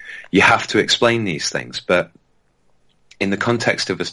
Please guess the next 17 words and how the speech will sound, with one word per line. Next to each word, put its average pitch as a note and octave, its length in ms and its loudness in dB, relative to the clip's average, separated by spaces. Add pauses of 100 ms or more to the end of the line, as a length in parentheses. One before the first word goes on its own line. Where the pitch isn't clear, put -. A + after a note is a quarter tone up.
(120)
tweet - 480 0
put D#2+ 140 -2
out D#2 160 2
by E2 120 0
Sky E2 260 0
Sports, - 720 2 (1040)
there A2+ 200 2
isn't C#3+ 320 -2
any D#2+ 180 -4
of C2+ 120 -12
that - 180 -2
context. - 760 -10
So G2+ 200 0
instead, G2+ 400 0
people F#2+ 340 -4
either G2+ 240 2
go, E2+ 340 2